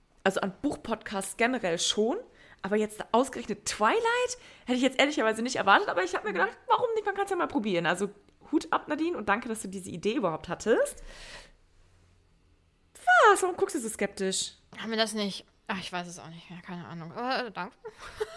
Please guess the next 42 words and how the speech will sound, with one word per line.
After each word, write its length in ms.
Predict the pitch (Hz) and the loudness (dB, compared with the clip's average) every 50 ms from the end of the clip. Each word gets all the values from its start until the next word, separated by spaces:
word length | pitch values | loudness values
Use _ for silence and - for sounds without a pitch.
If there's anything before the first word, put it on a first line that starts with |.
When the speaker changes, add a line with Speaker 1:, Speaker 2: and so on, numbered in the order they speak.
| 698 762 831 855 - - - | -12 -14 -12 -14 -12 0 2
Speaker 1:
Ja, 240 | 214 240 262 240 208 | 4 6 8 8 6
nee, 160 | 202 196 196 | 6 6 2
du 80 | 185 208 | 2 2
kamst 220 | - 247 247 240 226 | 2 2 2 2 2
auf 80 | 226 | 2
jeden 140 | 262 254 262 | 2 2 4
Fall 120 | 254 214 | 4 4
damit 180 | 208 202 208 - | 4 4 2 0
auf 120 | 190 - 226 | -2 -2 -4
mich 180 | 247 262 - | -6 -6 -6
zu 100 | - - | -6 -6
und 140 | 208 202 202 | -4 -6 -4
du 120 | 208 214 220 | -6 -4 -4
hast 220 | 202 196 - - | -2 -4 -2 -2
auch 140 | 147 180 175 | -2 -2 -2
Twilight 360 | - - 180 170 160 151 147 | -4 -2 -2 0 0 0 -2
vorgeschlagen, 520 | - 165 156 147 151 - 156 147 143 147 | -2 -6 -6 -6 -4 -4 -2 -2 -2 -4
auf 100 | 147 151 | -6 -4
jeden 160 | - 180 180 165 | -2 -2 -2 -2
Fall. 300 | - 151 131 131 139 147 | -4 -2 -2 -2 -2 -2
Speaker 2:
Okay. 120 | - - 165 | -4 0 0
Speaker 1:
Ja. 160 | 160 - - - - - _ - - - - - - - - - - _ - | 0 0 0 -6 -16 -20 _ -20 -20 -20 -20 -20 -20 -20 -20 -20 -20 _ -2
Also 180 | - 185 175 180 | 0 0 2 2
da 200 | 196 190 190 190 | 2 2 2 0
kannst 220 | - 226 202 - | -2 -4 -6 -4
du 40 | 220 | 0
dir 100 | 196 185 | 0 0
auf 60 | 185 | 0
die 80 | - 190 | -2 -2
Schulter 260 | - 214 185 190 180 | -2 -2 -2 -2 -6
klopfen. 320 | - 190 175 - - 240 370 | -4 -6 -6 -4 0 0 0
Speaker 2:
Oh. 1300 | 466 - - - - - - - - - - - - _ - - - _ - - - _ _ _ 262 285 - - | 0 0 -8 -14 -18 -20 -20 -20 -20 -20 -20 -20 -16 _ -16 -16 -16 _ -20 -20 -20 _ _ _ 4 4 8 8
Hab 140 | 320 302 - | 8 8 8
ich 80 | 285 | 6
jetzt 180 | 285 285 302 - | 4 4 6 4
extra 160 | 285 - - 262 | 4 6 8 10
laut 200 | 240 233 226 - | 10 10 8 6
gemacht, 240 | 226 220 214 208 | 2 -2 -2 -2
damit 140 | 233 214 202 | -4 -4 -4
das 120 | 214 208 - | -4 -4 -2
alle 200 | 208 214 220 214 | -2 -2 -2 0
hören. 360 | 214 208 196 190 196 - | 0 2 2 2 0 0